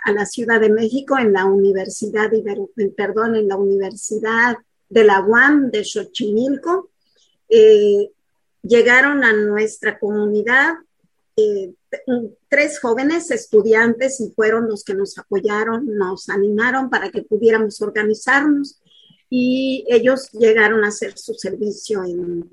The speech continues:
Tosepan, pero traían la idea de organizar un grupo de mujeres y así fue como inició todo esto. Y pues decirles también que fue bien importante esta organización porque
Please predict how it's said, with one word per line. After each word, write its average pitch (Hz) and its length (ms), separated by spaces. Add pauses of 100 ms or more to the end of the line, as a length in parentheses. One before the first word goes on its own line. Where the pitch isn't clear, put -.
(140)
Tosepan, 254 800
pero 196 400 (320)
traían 220 340
la 240 80
idea 214 360
de 202 100
organizar 190 580
un 208 100
grupo 220 280
de 208 140
mujeres 302 540
y 226 40
así 226 320
fue 285 160
como 208 440
inició 226 640
todo 254 260
esto. 311 540 (500)
Y - 120
pues 302 260
decirles 349 560
también 311 400
que 285 260
fue 294 160
bien 294 240
importante 247 840
esta 247 280
organización 220 1080
porque 208 580